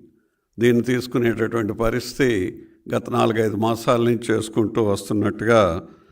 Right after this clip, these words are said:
మనకు అందరికి కూడా అర్థమవుతుంది. ఇది ప్రజలందరూ కూడా గమనించాల్సినటువంటి అవసరం ఉంది కూడా. మేము ఎందుకంటే ఇక్కడ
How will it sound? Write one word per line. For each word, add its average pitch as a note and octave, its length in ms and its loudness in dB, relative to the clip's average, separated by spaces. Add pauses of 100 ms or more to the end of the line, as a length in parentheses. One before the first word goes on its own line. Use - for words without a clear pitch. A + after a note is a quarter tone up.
(300)
మనకు A2 340 4
అందరికి G#2+ 340 0
కూడా G#2+ 240 4
అర్థమవుతుంది. A2+ 720 2 (720)
ఇది C3+ 180 -2
ప్రజలందరూ D3 540 6
కూడా D3 140 6 (120)
గమనించాల్సినటువంటి B2 1120 2
అవసరం B2+ 420 -2
ఉంది A#2+ 140 0 (100)
కూడా. F#2 180 2 (1000)
మేము G#2 220 0
ఎందుకంటే C#3 460 4 (1300)
ఇక్కడ B2+ 260 2